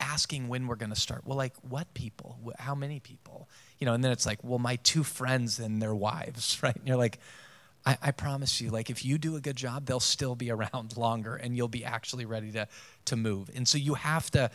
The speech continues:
understand that, that you will be in a hurry. Be patient. Time is always your friend. Uh, I'll use one other illustration of this. When I, when I'm around millennials that love experiences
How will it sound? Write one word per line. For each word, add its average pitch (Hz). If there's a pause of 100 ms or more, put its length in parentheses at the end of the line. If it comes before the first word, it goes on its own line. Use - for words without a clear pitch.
(380)
understand 127
that, 107
that 117
you 131
will 160
be 135
in 131
a 120
hurry. 117
Be 123
patient. 117 (120)
Time 143
is 135 (120)
always 127
your 117
friend. - (1080)
Uh, 123
I'll 135
use 127
one 127
other 120
illustration 113
of 113
this. 110
When 123
I, 123 (560)
when 131
I'm 120
around 120
millennials 120
that -
love 110
experiences 117